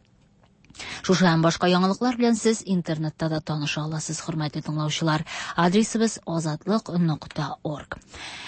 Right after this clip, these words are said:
Сербия белән дәвам итәбез. Анда хөкүмәт төзү сөйләшүләренә әзерлек барганда,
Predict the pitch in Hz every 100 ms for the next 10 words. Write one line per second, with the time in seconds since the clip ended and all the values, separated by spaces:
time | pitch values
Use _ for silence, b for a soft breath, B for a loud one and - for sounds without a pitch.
0 | B - 269 247 254 233 220 214 185 156
1 | 139 143 147 - 165 165 165 190 196 -
2 | _ _ - 190 - 180 151 - 147 151
3 | - 156 147 - 156 156 160 151 165 170
4 | 196 254 247 233 233 233 247